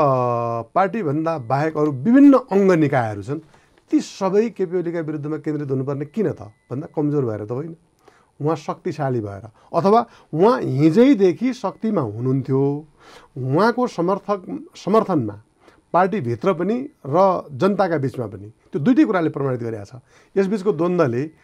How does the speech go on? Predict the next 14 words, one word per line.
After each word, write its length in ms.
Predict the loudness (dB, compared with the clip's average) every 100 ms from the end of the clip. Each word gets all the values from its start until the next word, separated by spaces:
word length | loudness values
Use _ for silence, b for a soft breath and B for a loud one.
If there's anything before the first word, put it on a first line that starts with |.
| b -4
हामीले 220 | 0 0
त, 80 | 0
अ, 960 | 0 0 0 -2 -4 -6 -6 -6 -8
सयकडौँ 720 | -6 -6 -4 -2 -2 -2 -8
सभाहरू 480 | -8 -4 -2 -2 -4
गऱ्यौँ 240 | -6 -6 -6
नि 80 | -8
त, 80 | -16 b b b -6
जनता 200 | -2 -2
परिचालन 480 | -2 0 0 0
गरेर 200 | 0 0
पनि 140 | 0 -2
हेऱ्यौँ 300 | 2 2
नि। 80 | 2